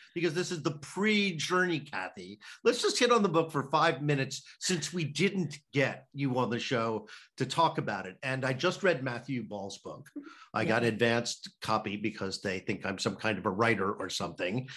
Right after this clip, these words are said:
Speaker 2: <laughs>
Speaker 1: And, uh, and of course, I read your book. And as it happens, I'm writing a book also on the metaverse. And there's a tremendous amount of, uh, things that are agreed upon. There are a tremendous
Speaker 2: Mm-hmm.
Speaker 1: amount of things that are kind of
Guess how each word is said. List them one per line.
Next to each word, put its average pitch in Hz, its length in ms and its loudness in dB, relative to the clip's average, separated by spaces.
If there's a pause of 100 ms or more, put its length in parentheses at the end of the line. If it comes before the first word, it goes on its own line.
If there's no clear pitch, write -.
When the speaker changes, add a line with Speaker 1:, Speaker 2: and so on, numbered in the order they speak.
Speaker 2:
<laughs> 151 160 -10
Speaker 1:
And, 131 340 6
uh, 127 400 4 (140)
and 139 180 6
of 151 120 2
course, 143 220 6
I 143 80 8
read 120 300 2
your 135 140 2
book. 101 300 -2 (280)
And 127 260 0
as 147 240 6
it 139 80 4
happens, 156 480 4
I'm 135 220 2
writing 127 560 2
a 131 80 -10
book 101 180 -10
also 120 560 -2 (320)
on 123 140 -2
the 117 80 -2
metaverse. 113 560 -2
And 135 260 -6
there's 139 240 4
a 123 40 -8
tremendous 196 640 4
amount 127 440 2
of, 107 320 -8 (380)
uh, 107 140 -2
things 135 280 4
that 110 100 -2
are 117 180 4
agreed 208 320 2
upon. 165 420 2
There 139 120 2
are 131 40 0
a 131 160 -8
tremendous 143 460 -2
Speaker 2:
Mm-hmm. 131 120 -4
Speaker 1:
amount 131 200 0
of - 100 -8
things 131 520 -4 (320)
that 123 180 2
are 120 120 2
kind 135 300 0
of 110 140 -2